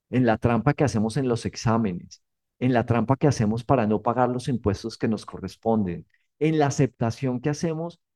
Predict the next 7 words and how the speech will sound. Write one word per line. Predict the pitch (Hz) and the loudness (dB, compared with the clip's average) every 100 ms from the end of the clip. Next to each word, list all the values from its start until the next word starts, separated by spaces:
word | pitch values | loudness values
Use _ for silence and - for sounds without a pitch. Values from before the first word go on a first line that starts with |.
| - | -4
sobre | - 147 131 | 4 4 4
incumplimientos | 120 123 113 110 110 110 123 139 | -4 -6 -6 -4 -2 -2 -4 -4
a | 165 | 0
las | 135 104 | 0 0
leyes | 107 127 151 196 - _ _ - | 0 0 0 -6 -8 _ _ 2
o | 147 | 2
normas | 135 139 156 156 170 175 196 | 4 4 6 4 2 -2 -4